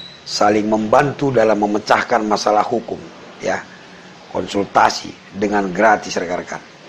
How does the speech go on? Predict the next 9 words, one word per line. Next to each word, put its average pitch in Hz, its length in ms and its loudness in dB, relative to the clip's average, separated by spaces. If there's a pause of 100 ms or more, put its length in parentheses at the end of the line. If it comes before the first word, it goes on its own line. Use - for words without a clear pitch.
(960)
Hubungi 117 400 2
admin 110 480 -2
kita 139 400 2 (480)
di 110 320 0 (960)
kosong 107 320 4
delapan 135 400 4
lima 127 240 4
tujuh, 120 320 0 (800)
sembilan 131 560 0